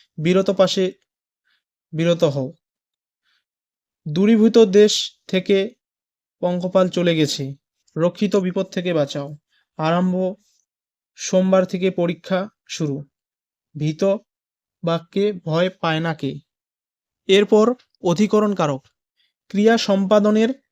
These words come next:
কাল, সময় এবং আধারকে অধিকরণ কারক বলি। অধিকরণ কারককে সপ্তমী অর্থাৎ এ, ওতে ইত্যাদি বিভক্তি যুক্ত হয়। অধিকরণ কারক তিন প্রকার, যথা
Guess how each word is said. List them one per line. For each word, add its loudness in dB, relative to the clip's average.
কাল, 0
সময় 0
এবং 2
আধারকে 0
অধিকরণ 0
কারক 0
বলি। -2
অধিকরণ 2
কারককে 2
সপ্তমী 0
অর্থাৎ -2
এ, 2
ওতে 0
ইত্যাদি 0
বিভক্তি -4
যুক্ত -6
হয়। -4
অধিকরণ -2
কারক 0
তিন -4
প্রকার, -2
যথা 0